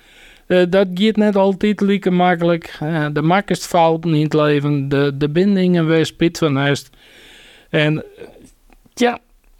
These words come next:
net achterom zijn en vooral vooruit zijn en probeer het paard zo mooi vlak mogelijk te maken als het lukt.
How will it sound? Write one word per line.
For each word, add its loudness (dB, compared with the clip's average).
net 2
achterom 0
zijn 0
en 0
vooral 0
vooruit 0
zijn 0
en 0
probeer 0
het -6
paard 0
zo -2
mooi 0
vlak 0
mogelijk 0
te 0
maken 0
als -2
het -2
lukt. -2